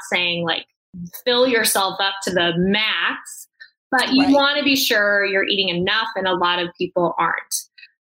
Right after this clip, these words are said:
Speaker 1: So
Speaker 2: Exactly.
Speaker 1: the P P F V I just said, I even tell clients, like, I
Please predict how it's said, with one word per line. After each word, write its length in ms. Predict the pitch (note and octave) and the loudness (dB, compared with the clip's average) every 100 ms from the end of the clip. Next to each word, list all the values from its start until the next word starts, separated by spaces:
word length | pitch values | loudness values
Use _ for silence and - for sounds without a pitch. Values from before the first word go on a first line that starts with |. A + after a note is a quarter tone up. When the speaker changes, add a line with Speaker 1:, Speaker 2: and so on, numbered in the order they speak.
| - | -2
Speaker 1:
So 340 | C#4 B3+ A#3 A3+ | 0 4 2 0
Speaker 2:
Exactly. 520 | F3+ E3 - C#3+ A3 | -2 -8 -8 -10 -4
Speaker 1:
the 160 | B3 - | -4 0
P 220 | F4 F4+ | 0 2
P 140 | F#4 | 2
F 180 | E4 D4 | 2 0
V 160 | C#4 C#4+ | 0 2
I 120 | C4 | 2
just 220 | B3 B3 | 0 0
said, 300 | B3 G3 F3+ - _ _ - | 0 -2 -4 -10 _ _ -2
I 200 | B3 E4 | 0 2
even 280 | F#4 E4+ D#4+ | 2 2 2
tell 320 | C#4 C#4+ C4+ | 4 4 2
clients, 420 | E4 F4 G3 F3+ | 0 0 0 -2
like, 120 | G3+ | -2
I 80 | G3+ | 0